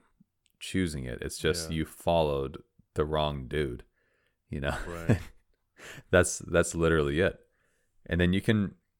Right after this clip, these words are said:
Speaker 1: you can just change so quickly.
Speaker 2: Right.
Speaker 1: I think that's one thing. The other thing that blew my mind when I woke up, Jacob, is, um, there seems to be this perception that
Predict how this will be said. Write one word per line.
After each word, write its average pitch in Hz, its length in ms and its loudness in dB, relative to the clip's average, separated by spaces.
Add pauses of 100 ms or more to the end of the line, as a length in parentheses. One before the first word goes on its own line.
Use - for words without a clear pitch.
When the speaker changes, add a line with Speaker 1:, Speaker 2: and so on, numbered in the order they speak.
(320)
Speaker 1:
you 101 120 -2
can 107 380 -2
just - 320 -6
change 98 420 -2
so 90 200 2
quickly. - 500 -6 (100)
Speaker 2:
Right. 87 240 -10
Speaker 1:
I 85 60 -6
think 117 220 -4
that's 95 240 2
one 90 180 2
thing. 82 460 -2 (280)
The 87 120 2
other 95 100 6
thing 104 140 0
that 92 120 2
blew 95 140 2
my 92 140 0
mind 92 260 0
when 80 100 -2
I 80 80 0
woke 90 240 0
up, 110 220 0
Jacob, 90 400 -2
is, 71 320 -4 (1040)
um, 69 400 -6 (720)
there 92 240 4
seems 101 380 0
to 95 60 0
be 87 120 2
this 82 160 -2
perception 71 800 -4 (160)
that 71 480 -4